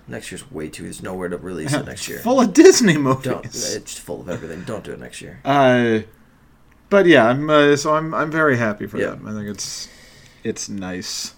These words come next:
Speaker 1: Continuing our opening weekends, or just starting it for the first time, The Happy Time Murders opened with ten million dollars. That's Melissa McCarthy's lowest opening weekend ever. Looks like Melissa and The Rock, who starred together in S-,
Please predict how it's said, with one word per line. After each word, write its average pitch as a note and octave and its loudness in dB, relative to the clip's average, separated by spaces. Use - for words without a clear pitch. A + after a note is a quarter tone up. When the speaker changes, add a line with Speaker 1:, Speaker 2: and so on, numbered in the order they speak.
Speaker 1:
Continuing G#3+ 6
our E3 10
opening C#3+ 2
weekends, C#3 -2
or C3+ 2
just B2+ -10
starting C3+ -4
it C3 -4
for B2 -10
the A2+ -10
first B2 -10
time, C3+ -4
The C#3+ -4
Happy G#3 0
Time G#3 2
Murders F3+ 2
opened G3+ 2
with A3 -6
ten B3+ -6
million C4 -6
dollars. B3+ 4
That's F3+ -4
Melissa F#3 -2
McCarthy's E3+ -4
lowest D#3+ 2
opening B2+ -4
weekend A2+ -8
ever. C#3 -6
Looks C#3 -6
like D3 -2
Melissa E3 0
and C#3+ -2
The C3+ -2
Rock, F3 4
who D3 -8
starred F#3 -2
together E3 0
in A#2 -6
S-, - -10